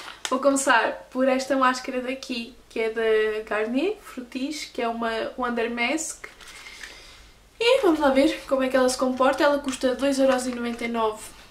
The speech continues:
acho que há em todos os supermercados, não tenho a certeza, mas eu comprei no Continente.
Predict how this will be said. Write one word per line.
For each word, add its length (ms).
acho 220
que 60
há 40
em 80
todos 220
os 80
supermercados, 640
não 80
tenho 160
a 40
certeza, 400
mas 140
eu 80
comprei 460
no 140
Continente. 640